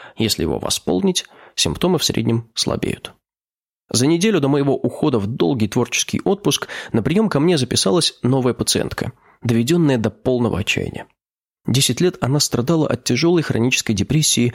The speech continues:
с суицидальными мыслями, от которой её не могли излечить ни поведенческая терапия,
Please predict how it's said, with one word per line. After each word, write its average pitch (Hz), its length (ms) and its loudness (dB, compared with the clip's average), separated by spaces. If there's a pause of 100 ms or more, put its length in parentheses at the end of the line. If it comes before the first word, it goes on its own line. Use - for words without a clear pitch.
(160)
с - 100 0
суицидальными 113 680 2
мыслями, 104 520 0 (200)
от - 140 -4
которой 165 300 2
её 120 360 2
не 160 120 4
могли 127 260 2
излечить 117 460 0
ни 131 220 2
поведенческая 120 720 0
терапия, - 440 -6